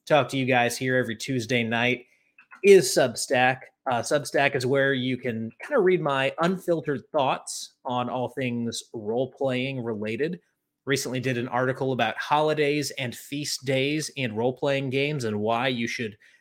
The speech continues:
make use of them, both for their historical significance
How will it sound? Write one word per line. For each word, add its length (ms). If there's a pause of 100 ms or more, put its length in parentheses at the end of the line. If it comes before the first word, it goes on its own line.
make 320
use 300
of 140
them, 300
both 260
for 180
their 320 (280)
historical 520
significance 720